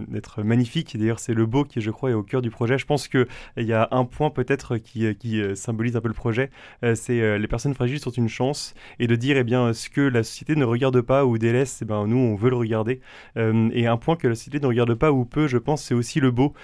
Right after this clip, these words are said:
euh, qui est peut-être un peu mis de côté ou en tout cas considéré comme superflu. Donc on considère que c'est essentiel et c'est aussi l'une des raisons qui fait notre, je pense, notre bonheur, euh, de vivre à, à l'abbaye.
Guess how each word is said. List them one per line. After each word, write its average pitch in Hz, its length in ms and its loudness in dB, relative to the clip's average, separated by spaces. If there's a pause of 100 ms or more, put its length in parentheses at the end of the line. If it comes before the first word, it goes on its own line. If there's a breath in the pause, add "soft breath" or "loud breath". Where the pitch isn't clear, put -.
(220 loud breath)
euh, 110 240 2
qui 110 140 -2
est 107 40 2
peut-être - 280 -4
un 117 40 -2
peu 123 120 -2
mis 120 160 4
de - 80 -18
côté 143 340 2
ou 117 80 4
en 110 80 2
tout - 100 -10
cas 123 80 -2
considéré 123 380 0
comme 120 140 0
superflu. 123 500 -6 (300 loud breath)
Donc 120 80 2
on - 60 -6
considère 123 260 0
que - 80 -8
c'est 123 100 2
essentiel 123 460 0
et 104 60 -4
c'est - 140 -8
aussi 120 300 -4
l'une 120 160 4
des 113 100 4
raisons 117 220 4
qui 123 160 -8
fait 120 160 -2
notre, 107 300 -6
je - 120 -14
pense, - 220 -12
notre 98 160 -6
bonheur, 107 420 -6
euh, 101 280 -4 (320 loud breath)
de 110 40 0
vivre 113 220 0
à, 101 140 4
à 104 120 -2
l'abbaye. 107 300 -4